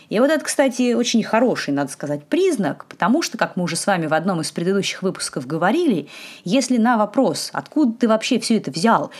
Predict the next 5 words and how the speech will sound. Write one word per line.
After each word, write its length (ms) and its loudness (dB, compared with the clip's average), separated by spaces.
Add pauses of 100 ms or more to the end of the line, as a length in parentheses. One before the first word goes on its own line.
(160)
человек 320 0
начинает 460 0
напускать 460 -2
абстрактного 680 0
тумана, 640 2